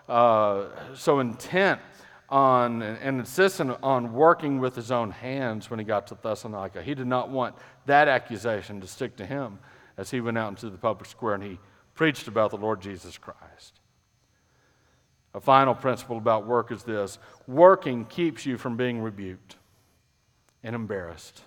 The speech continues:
You know, one of the most, uh, difficult things I've ever had to do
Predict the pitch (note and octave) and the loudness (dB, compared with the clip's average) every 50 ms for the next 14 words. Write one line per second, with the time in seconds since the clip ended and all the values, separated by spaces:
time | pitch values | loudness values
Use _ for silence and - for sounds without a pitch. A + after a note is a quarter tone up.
0 | _ _ _ _ _ _ _ _ _ _ _ _ _ _ _ _ _ _ _ _ | _ _ _ _ _ _ _ _ _ _ _ _ _ _ _ _ _ _ _ _
1 | _ _ _ _ _ - - D3 D3 C#3+ C3+ C#3 C#3+ C#3+ C3+ C3 C3+ C3 C3 B2+ | _ _ _ _ _ -6 0 2 4 4 6 6 4 4 4 4 6 6 6 4
2 | B2+ - - B2 A#2 A2+ A2+ A2 A2 B2 D3+ D3+ C#3 - D#3 - C#3 C#3+ - - | 2 -4 -4 -4 -4 -4 -6 -8 -4 0 0 0 0 -2 -4 -2 -2 -2 -4 -6
3 | - B2 A#2 A#2 A#2 A#2+ A#2+ A#2+ A2+ G#2 - G2+ - - - - - - _ - | -8 -8 -6 -6 -6 -6 -8 -8 -8 -10 -10 -12 -14 -14 -20 -20 -20 -20 _ -4
4 | A2 G#2 G#2 A2+ B2+ B2+ A#2 A#2+ A2 A2+ A#2+ A#2 A#2 G#2+ G#2 F#2 G#2 A2 A2 A2 | -4 -2 2 4 4 4 4 2 -2 0 -2 -2 -2 -4 -8 -8 -6 -6 -4 -4
5 | A2 A2 | -6 -8